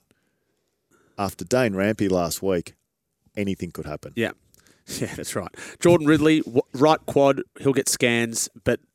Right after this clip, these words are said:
Speaker 2: I've spoken to Essendon this morning. They've confirmed that he, there is a tear, so he'll miss some weeks. Jack Silvani has a jarred right knee. He was subbed at quarter time. Luke Shuey with a hamstring,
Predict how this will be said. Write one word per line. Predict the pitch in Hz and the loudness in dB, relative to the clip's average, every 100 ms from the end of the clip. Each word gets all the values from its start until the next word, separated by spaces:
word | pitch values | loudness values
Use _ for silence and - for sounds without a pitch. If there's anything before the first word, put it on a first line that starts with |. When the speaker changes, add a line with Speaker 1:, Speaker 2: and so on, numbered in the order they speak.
| - | -12
Speaker 2:
I've | 107 | -6
spoken | - 123 | -2 0
to | 120 | 2
Essendon | 113 117 110 | 0 -2 -6
this | 104 - | -4 -2
morning. | 117 113 113 | 0 0 0
They've | 110 | -2
confirmed | 120 104 120 113 113 107 | -4 -4 -2 0 -2 -4
that | 113 | -4
he, | 110 - | -4 -4
there | 113 113 | 0 2
is | 117 | 2
a | 107 | 0
tear, | - 135 | 2 2
so | 160 110 | 2 0
he'll | 127 | 0
miss | 120 | -2
some | - 110 104 | -4 -4 2
weeks. | 151 - - - - - | 2 2 -6 -8 -14 -8
Jack | - 156 | 0 2
Silvani | - 131 131 135 127 | 2 4 4 4 4
has | 120 | 2
a | |
jarred | 107 131 127 120 | 2 2 4 4
right | 120 120 | 2 2
knee. | 120 127 127 | 2 0 2
He | 120 | 0
was | 113 | 0
subbed | - 117 | 0 0
at | 113 | -2
quarter | - 113 | -2 -2
time. | 104 123 127 127 131 - - - | 0 2 4 2 0 -14 -20 -2
Luke | 143 143 | 0 0
Shuey | - 143 139 | 2 4 4
with | 123 | 2
a | 110 | -2
hamstring, | - 131 139 - 151 160 | -2 0 0 2 2 2